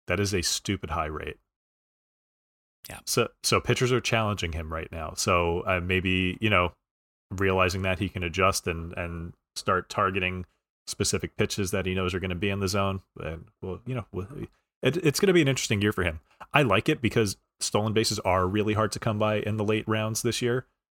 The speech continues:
Speaker 2: Mm-hmm.
Speaker 1: Uh, you know, there's, there's probably gonna be pop-up guys like last year, like McCarthy and Bubba Thompson. But,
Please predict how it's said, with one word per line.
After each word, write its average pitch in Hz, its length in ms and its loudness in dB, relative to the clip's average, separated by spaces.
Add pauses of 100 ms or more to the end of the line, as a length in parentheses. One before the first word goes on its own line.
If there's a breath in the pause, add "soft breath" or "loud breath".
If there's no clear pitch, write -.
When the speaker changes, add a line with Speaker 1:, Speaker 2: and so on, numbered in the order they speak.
(420)
Speaker 2:
Mm-hmm. 110 60 2
Speaker 1:
Uh, 95 320 6
you 120 100 4
know, 92 140 6
there's, 104 200 2
there's 113 200 2
probably 113 400 4
gonna 95 140 2
be 92 100 0
pop-up 95 400 0
guys 90 280 2
like 87 160 -2
last 87 280 0
year, 87 180 0
like 82 300 -4
McCarthy 90 480 -2
and 82 160 -4
Bubba 82 260 0
Thompson. 82 540 -6 (400)
But, 92 260 -2